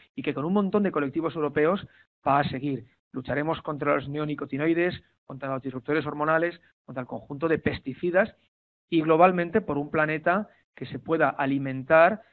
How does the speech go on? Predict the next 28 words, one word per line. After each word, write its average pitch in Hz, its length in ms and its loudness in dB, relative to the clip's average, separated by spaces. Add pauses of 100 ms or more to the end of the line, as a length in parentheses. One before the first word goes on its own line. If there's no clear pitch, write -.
(160)
con 131 120 -8
una 143 60 -2
agricultura 147 680 -2
cercana, 175 640 0 (220)
campesina, 180 840 -2 (280)
ecológica, 180 880 -2 (300)
vinculada 131 680 -2
al 123 200 -8
ser 151 160 -4
humano, 151 420 0
al 127 240 -6
humus, 185 480 0
al 127 240 -4
homo 180 460 2
sapiens, 165 500 -2 (320)
y 151 80 -4
no 151 160 0
vinculada 170 640 0 (320)
al 131 240 0
homo, 185 400 4 (280)
eh, 143 300 -2
financierus, 147 640 -2 (480)
a 156 380 6
las 131 360 -6
finanzas 147 600 -2 (260)
y 139 140 -4
al 131 220 -2
dinero 175 560 0